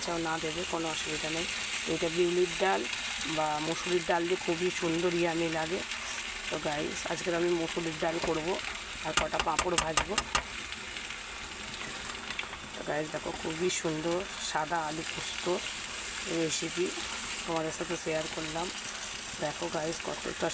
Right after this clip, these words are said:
সুন্দর হয়েছে। দেখো গাইস, এই আলু পোস্ত আর পাঁপড় ভাজা,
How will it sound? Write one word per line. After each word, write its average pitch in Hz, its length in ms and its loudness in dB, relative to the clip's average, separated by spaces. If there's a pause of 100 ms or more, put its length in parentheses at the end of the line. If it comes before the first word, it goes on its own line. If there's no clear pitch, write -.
সুন্দর 160 400 0
হয়েছে। 151 280 -2 (3500)
দেখো 160 280 -4
গাইস, 127 300 -4 (1700)
এই 170 100 6 (200)
আলু 160 220 2
পোস্ত - 300 0 (220)
আর 160 60 2 (100)
পাঁপড় 170 300 2 (100)
ভাজা, 151 280 0